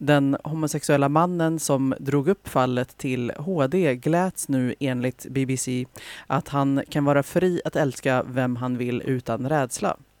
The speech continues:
Domen kommer i en tid av ökande homofobi och hårdare anti-gay-lagar i många afrikanska stater.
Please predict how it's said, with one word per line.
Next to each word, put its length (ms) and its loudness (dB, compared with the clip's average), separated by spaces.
Domen 580 4
kommer 300 4
i 80 4
en 100 4
tid 400 -2
av 440 2
ökande 520 4
homofobi 680 2
och 180 0
hårdare 600 2
anti-gay-lagar 1080 0
i 80 -2
många 420 0
afrikanska 720 -4
stater. 540 0